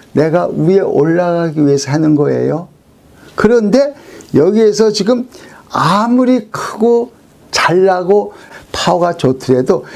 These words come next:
이렇게 음 속에 들어가면 병이 나는 거예요. 그러니까 함부로, 어? 내가 잘났다, 내가 뭐 하다 이렇게 좀 나대는 것은 좀 조심해라 이 얘기입니다. 그리고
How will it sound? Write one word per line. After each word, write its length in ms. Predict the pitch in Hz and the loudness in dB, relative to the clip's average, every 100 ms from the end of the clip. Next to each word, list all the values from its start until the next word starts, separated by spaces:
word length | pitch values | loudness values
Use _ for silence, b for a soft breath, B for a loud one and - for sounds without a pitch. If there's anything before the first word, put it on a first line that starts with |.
| B - | B -2
이렇게 240 | 165 185 | 0 2
음 360 | 170 180 247 269 | 2 4 2 0
속에 420 | 269 254 233 214 | 0 0 2 2
들어가면 560 | 190 180 185 247 226 - | 2 0 0 -2 -4 -8
병이 540 | - 131 165 214 226 208 | -4 0 2 2 0 -2
나는 360 | 117 123 175 | -2 -2 -2
거예요. 540 | 190 160 120 120 139 - - - - | 0 0 0 -2 -6 -8 -20 -20 -4
그러니까 580 | - 202 196 - 185 143 B B | 2 2 2 0 -2 -2 B B
함부로, 1040 | - - 247 269 294 254 196 139 175 143 - - | -4 0 2 4 2 2 0 0 -2 -4 -10 -4
어? 160 | 214 214 B B | -4 -4 B B
내가 300 | 135 151 151 | 0 0 -2
잘났다, 760 | 147 135 156 156 147 - 143 135 B - | -4 -2 0 0 -2 -4 -6 -6 B -2
내가 260 | 139 160 160 - | 0 0 -4 -4
뭐 300 | 147 190 196 | 2 2 2
하다 400 | - 180 160 127 | 0 0 -2 -2
이렇게 340 | 147 160 190 B - - - | -2 -2 -4 B -20 -14 -6
좀 260 | 127 127 123 | -2 0 0
나대는 760 | - 143 170 170 165 160 151 147 | 0 0 2 2 2 2 2 2
것은 260 | 156 226 | 0 0
좀 160 | 233 233 | -2 -4
조심해라 760 | - 135 123 170 180 131 127 139 | -2 -2 -2 -4 -2 0 0 2
이 160 | 131 | 2
얘기입니다. 460 | 131 120 117 120 147 B B | 2 0 -2 -2 -4 B B
그리고 400 | - 208 214 - | -2 0 0 -2